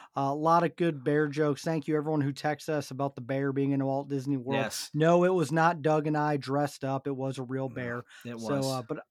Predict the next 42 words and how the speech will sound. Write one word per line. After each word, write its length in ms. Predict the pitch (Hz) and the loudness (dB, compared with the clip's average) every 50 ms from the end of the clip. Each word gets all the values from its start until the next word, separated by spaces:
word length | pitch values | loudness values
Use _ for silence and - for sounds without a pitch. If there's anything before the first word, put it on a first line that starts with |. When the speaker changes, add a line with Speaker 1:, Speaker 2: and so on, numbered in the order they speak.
| _ | _
Speaker 1:
but 100 | - 170 | 0 2
I 60 | 180 180 | 2 2
think 200 | 175 311 302 - | 2 -2 -2 -2
this 140 | 311 - | -4 -4
transitions 720 | - - - 233 233 220 208 175 226 214 - - 202 170 - - | -4 -2 0 0 0 0 0 -2 -2 -4 -2 -2 -4 -4 -4 -6
even 320 | 226 208 190 175 185 170 | -4 -4 -2 -2 0 0
more 480 | 165 160 151 175 240 277 294 233 180 170 | 0 0 0 0 0 2 2 2 2 2
into 340 | 185 180 160 156 - - - | 0 -2 -4 -4 -4 -2 0
Speaker 2:
Yes. 240 | 156 175 262 - 180 | 0 0 0 0 0
Speaker 1:
Apple 320 | 175 175 - 175 165 139 | 0 0 2 0 -2 -2
Podcast 760 | - - 170 185 240 302 320 277 - 202 165 147 143 - - - | -2 0 2 2 2 2 0 -2 -2 0 0 0 -2 -4 -2 -2
Speaker 2:
That's 0 | |
Speaker 1:
reviews. 500 | 147 139 120 127 131 135 131 143 180 226 | -2 -2 0 -2 -2 0 0 0 0 2
Speaker 2:
right. 340 | 156 190 254 285 214 - 151 | 4 6 6 4 4 0 -2
Leave 200 | 160 185 233 269 | -2 -2 0 2
us 200 | 294 226 - - | 2 2 2 2
a 80 | 160 135 | 0 -2
five-star 760 | - - - 196 185 196 196 185 - - - - 175 175 175 | -2 -2 0 0 2 2 2 0 0 -2 2 4 4 4 4
review. 460 | 151 147 139 131 120 139 196 277 311 | 4 2 -2 -2 -2 -2 -2 -2 -2
We 180 | 226 160 208 277 | -2 -2 -2 0
will 220 | 269 208 151 135 | 2 2 2 2
read 220 | 127 170 247 262 202 | 2 2 2 2 2
it 100 | 156 - | 2 2
on 260 | - 170 254 320 254 | 2 0 2 2 0
air 260 | 208 226 262 269 269 - | 0 0 0 0 2 0
eventually. 640 | 202 165 147 185 247 285 - - 156 156 151 156 - | 0 0 2 2 2 2 0 -2 -2 -2 -2 -2 -4
And 320 | 143 151 165 175 180 - | -4 -4 -4 -4 -4 -4
if 220 | - 165 156 - | -6 -8 -8 -8
you 100 | 170 160 | -10 -8
leave 220 | 156 170 196 220 233 | -6 -6 -4 -2 -2
us 180 | 175 - - | -4 -4 -2
reviews, 420 | 151 139 131 123 135 151 170 165 - | -4 -4 -4 -4 -6 -6 -6 -6 -8
we 120 | 151 151 | -8 -6
don't 240 | 147 156 160 175 - | -6 -6 -8 -8 -10
cry 260 | - - 151 156 156 | -8 -6 -6 -4 -4
ourselves 420 | 151 147 143 - - 127 120 123 - | -6 -8 -8 -6 -6 -6 -6 -8 -14
to 120 | - 131 | -16 -12
sleep 300 | - - - 101 98 _ | -12 -10 -10 -12 -12 _
at 160 | 107 - _ 101 | -14 -14 _ -16
night. 400 | 87 90 90 - _ - - _ | -16 -16 -16 -16 _ -20 -20 _
Speaker 1:
That's 240 | - 104 104 - - | -12 -12 -12 -12 -10
true. 320 | - - 160 208 226 - | -8 -6 -6 -6 -6 -10